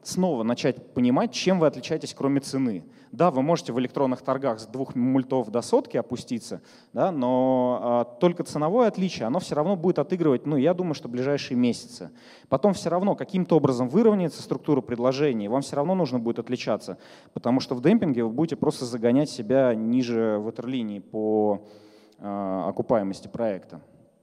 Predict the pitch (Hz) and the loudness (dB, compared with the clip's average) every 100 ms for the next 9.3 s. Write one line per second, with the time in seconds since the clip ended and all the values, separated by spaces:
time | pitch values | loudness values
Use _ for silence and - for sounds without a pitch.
0 | _ _ - _ 107 98 92 85 - - | _ _ -20 _ -10 -8 -8 -10 -16 -20
1 | - - - 147 143 165 - 202 139 165 | -20 -20 -12 -4 0 0 4 2 4 -2
2 | 139 123 120 - 139 - 131 - 127 117 | -2 -2 -2 2 2 2 -4 0 0 0
3 | - 113 113 175 170 - 127 127 127 113 | -2 -2 0 0 0 -4 -6 -4 -4 -4
4 | 120 - 123 110 104 110 104 - 101 - | -8 -8 -4 -4 -4 -8 -12 -8 -8 -8
5 | 98 90 - - - - 131 - 143 170 | -12 -16 -18 -16 -10 -2 -2 0 -2 0
6 | 139 110 107 110 107 - 113 113 - 113 | 0 0 0 0 0 -2 -4 -4 -4 -2
7 | 123 175 139 110 - 110 135 123 117 110 | 0 2 0 -2 -4 -4 -2 0 0 -2
8 | 107 120 110 - 101 110 104 104 - - | -6 -6 -10 -10 -8 -6 -4 -6 -6 -14
9 | - 87 | -8 -6